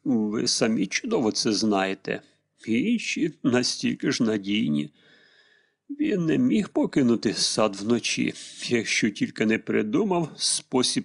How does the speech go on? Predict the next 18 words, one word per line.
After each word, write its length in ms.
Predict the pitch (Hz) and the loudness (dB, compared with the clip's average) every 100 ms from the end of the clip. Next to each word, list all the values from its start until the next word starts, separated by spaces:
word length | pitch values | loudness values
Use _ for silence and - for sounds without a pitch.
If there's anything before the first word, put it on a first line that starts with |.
| - | -2
подолати 520 | 113 110 107 107 - | 0 2 4 2 0
паркан. 600 | - 123 - - - 117 - _ - - - - _ _ _ _ | -2 -2 0 2 2 0 -8 _ -20 -20 -20 -20 _ _ _ _
Я 300 | 277 302 277 101 | -2 0 0 0
відкинув 560 | 104 - - 127 127 104 | -2 -2 -2 2 2 2
цей 260 | - 110 | 2 2
варіант. 760 | 98 104 104 101 101 101 - - - - | 2 2 2 2 0 -2 -6 -10 -14 -8
Смуга 560 | - - 226 269 156 104 | -4 -2 0 2 2 2
землі 520 | 90 104 104 180 226 - - | 2 2 2 0 0 -4 -2
по 100 | 143 | 0
обидва 420 | 135 143 123 127 | 2 2 2 2
боки 480 | 127 127 131 131 123 - | 2 0 0 0 -2 -6
настільки 920 | - 92 120 131 - - 262 233 - | -4 0 0 0 -2 -2 -2 0 0
м'яка, 640 | 104 101 107 - 104 101 - - - - - | 0 2 0 0 0 0 -2 -12 -20 -20 -18
що 260 | - - 285 | -10 -4 0
не 100 | 170 | 2
може 320 | 135 254 139 | 2 2 0
приховати 640 | 117 117 107 113 110 107 107 | 0 -2 0 2 2 2 0
сліди. 600 | - 110 107 95 101 | 0 0 0 2 0